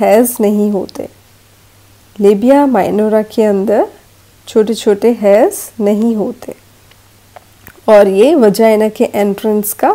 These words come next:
पार्ट है, अंदर का पार्ट है। The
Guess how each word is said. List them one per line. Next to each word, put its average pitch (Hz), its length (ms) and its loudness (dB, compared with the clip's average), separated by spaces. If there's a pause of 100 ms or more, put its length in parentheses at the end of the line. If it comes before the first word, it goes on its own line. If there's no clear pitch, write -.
(180)
पार्ट 220 320 -2
है, - 100 -16 (1300)
अंदर 214 380 2
का 277 220 0 (220)
पार्ट - 280 -4
है। - 140 -20 (1400)
The 196 100 2